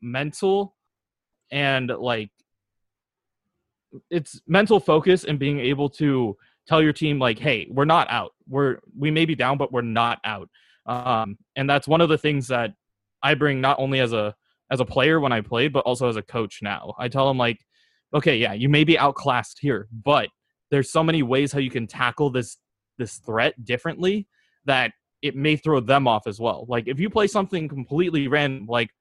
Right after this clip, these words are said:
recently, um, because I'm getting back into the game a little bit and the team needs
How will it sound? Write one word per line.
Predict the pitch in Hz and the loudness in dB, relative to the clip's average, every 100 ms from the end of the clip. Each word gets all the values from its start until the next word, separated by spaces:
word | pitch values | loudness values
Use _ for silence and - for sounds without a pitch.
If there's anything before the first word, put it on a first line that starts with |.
| _ _ _ _ 127 | _ _ _ _ 4
recently, | 220 247 165 127 120 165 _ _ _ - | 4 4 2 0 -2 -6 _ _ _ -4
um, | 131 123 110 104 _ _ | 0 0 -2 -10 _ _
because | 143 160 147 127 - - | -2 2 2 2 -6 -10
I'm | 143 135 | -6 0
getting | 151 139 | 0 2
back | 131 123 120 _ | 0 0 -4 _
into | 151 147 147 | -4 -2 -2
the | |
game | 113 135 139 | -2 0 0
a | |
little | 120 113 | 0 0
bit | 110 113 - _ _ _ | -2 -4 -6 _ _ _
and | 117 110 | -6 -4
the | 110 | -6
team | 160 139 | -4 -2
needs | 127 127 110 - - | -2 -2 -4 -14 -20